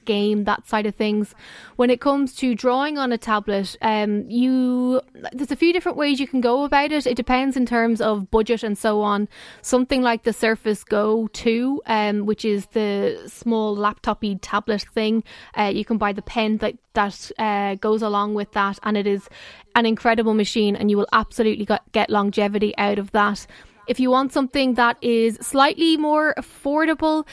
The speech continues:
it could be worth looking at, uh, one of the Samsung Tab S's. I think the Tab S six Lite is, has come down dramatically in price, and that is an excellent tablet,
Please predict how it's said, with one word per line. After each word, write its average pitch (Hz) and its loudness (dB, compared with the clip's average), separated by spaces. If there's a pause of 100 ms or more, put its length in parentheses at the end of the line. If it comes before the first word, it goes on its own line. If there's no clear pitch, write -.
(220)
it - -2
could 285 2
be 294 2
worth 247 0
looking 233 0
at, 214 0
uh, 208 2
one 254 2
of 226 0
the 208 2
Samsung 214 0
Tab 202 0
S's. 214 -2 (300)
I - -4
think 302 0
the 359 4
Tab 285 0 (100)
S 247 2
six - -2
Lite 220 -2
is, 226 2
has 202 -4
come 226 0
down 214 0
dramatically 208 -4
in 220 -2
price, 214 -4
and 220 -4
that 208 -2
is 202 -4
an 208 -4 (100)
excellent 226 -4
tablet, 202 -4